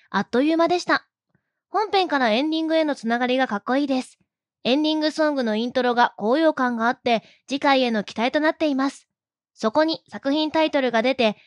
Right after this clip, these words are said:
演出がうまい。どんどん見続けてしまいました。扱っているテーマには、エーアイが高度に発達した世界で、エーアイが氾濫したらどうなる？だったり、人類が生き残るためには、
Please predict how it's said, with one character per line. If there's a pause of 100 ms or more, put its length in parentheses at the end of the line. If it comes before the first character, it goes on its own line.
(100)
演
出
が
う
ま
い。 (440)
ど
ん
ど
ん
見
続
け
て
し
ま
い
ま
し
た。 (760)
扱
っ
て
い
る
テ
ー
マ
に
は、 (220)
エ
ー
ア
イ
が
高
度
に
発
達
し
た
世
界
で、 (220)
エ
ー
ア
イ
が
氾
濫
し
た
ら
ど
う
な
る？ (100)
だ
っ
た
り、 (320)
人
類
が
生
き
残
る
た
め
に
は、